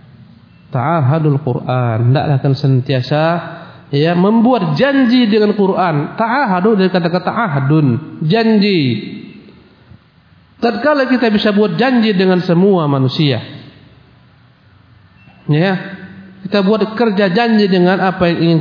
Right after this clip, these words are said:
kita lakukan. Kenapa tak bisa dengan Quran? Kita tepat janji dengan manusia,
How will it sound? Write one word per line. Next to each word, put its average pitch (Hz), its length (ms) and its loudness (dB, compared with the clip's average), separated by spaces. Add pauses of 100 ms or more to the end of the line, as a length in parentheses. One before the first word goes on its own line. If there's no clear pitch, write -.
(100)
kita 165 160 -2
lakukan. 143 680 -2 (1600)
Kenapa 254 360 0
tak 185 200 -2
bisa 175 180 0
dengan 156 220 0
Quran? 123 480 0 (720)
Kita 180 100 -6
tepat 294 400 -2
janji 262 260 4
dengan 185 240 2
manusia, 147 480 2